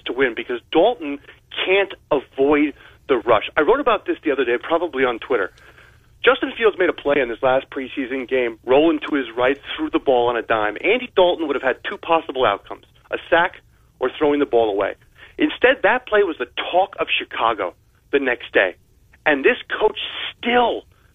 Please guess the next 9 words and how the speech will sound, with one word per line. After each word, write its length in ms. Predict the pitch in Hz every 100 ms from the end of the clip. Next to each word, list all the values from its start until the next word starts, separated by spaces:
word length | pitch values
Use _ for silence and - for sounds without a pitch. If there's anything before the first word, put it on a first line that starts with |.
| _ -
doesn't 480 | 208 - - - 156
recognize 580 | 190 - 190 170 156 156 127
what's 280 | 123 147 156 - _ -
happening. 580 | - 143 147 165 123 92 _ - - -
That 140 | 175
offensive 540 | 226 233 233 214 208 -
line 280 | 175 190 160
will 160 | 165 135
look 160 | 165